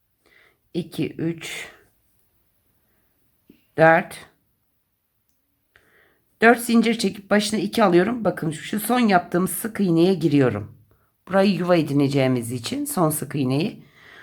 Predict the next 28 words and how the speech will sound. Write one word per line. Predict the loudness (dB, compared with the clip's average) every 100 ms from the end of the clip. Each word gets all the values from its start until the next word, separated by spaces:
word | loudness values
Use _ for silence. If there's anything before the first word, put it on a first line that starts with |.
| -20 0
O | 4
yüzden | 4 2 -2
sekiz | -4 -8 -6
yaptım. | -6 -6 -8 -6
Son | -4 0
yaptığım | 0 -2 -6
sık | -6 -8 -4
iğneye | -2 0
girdim. | 0 -2 -4 -10 -16 -20 -20 -20 -20 _ 0
İlmek | 2 2 4
aldım. | 4 4 0
Önce | 0 0 0 -2
bir, | 0 0 4 2 2 -8 _ _ _ _ _ _ _ _ _ _ _ _ _ _
sonra | -6 0 0 2 -2
iki, | -2 -8 -4 0 0 -2 -12
sonra | -10 -2 0 0 -4
iki | -4 -6 -6
çektim. | -4 -4 -4 -10 -14 -16 _ _ _ -10
İki | -6 -2
trabzan, | 4 4 4 -2 -4
iki | -8 -6
ilmeğim | -2 -2 -2 -4 -6
var. | -10 -18 _ _ _ _ -20 -20 _ _ _
Başına | -4 -2 0
iki | 0 2 4
aldım, | 4 0 -4 -4
tekrar | -4 -4 0 0 0
girdim. | -4 -6 -4 -6 -8 -10